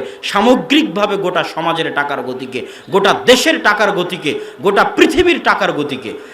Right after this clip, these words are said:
আর ওই যে একদল ব্যবসায়ী যে এক আধ হাজার পাঁচশো কোটি টাকা নিল, নিয়ে কোনো জিনিস বিক্রি করা ছাড়া, কোনো জিনিস কিনা ছাড়া, কোনো কাজ করা ছাড়া অতিরিক্ত টাকা যখন ব্যাংকে দিচ্ছে,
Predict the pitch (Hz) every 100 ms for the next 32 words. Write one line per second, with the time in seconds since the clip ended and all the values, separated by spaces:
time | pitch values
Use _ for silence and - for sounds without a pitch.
0 | - - 175 208 285 320 339 285 240 220
1 | 277 262 226 233 254 262 247 240 226 226
2 | 214 233 214 240 233 226 226 226 247 233
3 | 220 226 233 214 233 285 247 143 - -
4 | - 196 269 277 269 262 302 330 311 320
5 | 220 226 285 339 320 285 262 247 226 202
6 | 202 254 311 294 311 311 - - 262 339
7 | 359 - 226 202 165 - - - 254 277
8 | - - 247 320 - - 277 269 262 247
9 | 226 220 214 359 415 415 339 269 247 247
10 | 247 233 233 220 151 220 294 294 277 214
11 | 220 -